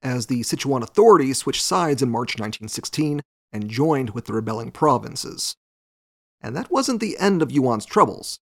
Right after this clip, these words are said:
Remember how old Sun Yat-sen had fled to Japan after the Second Revolution?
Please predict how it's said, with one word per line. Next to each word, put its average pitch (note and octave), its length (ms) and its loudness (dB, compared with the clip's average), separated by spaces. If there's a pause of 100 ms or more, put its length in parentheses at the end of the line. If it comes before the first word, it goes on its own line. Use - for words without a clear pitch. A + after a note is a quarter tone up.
(480)
Remember A3+ 280 4
how G#3 160 6
old F3 360 4
Sun F3+ 240 4
Yat-sen D#3 500 2
had D#3 140 -2
fled C#3+ 260 2
to C3 40 -4
Japan D#3 540 0
after C#3 300 0
the A#2+ 180 -2
Second C3+ 320 -4
Revolution? D#3+ 520 2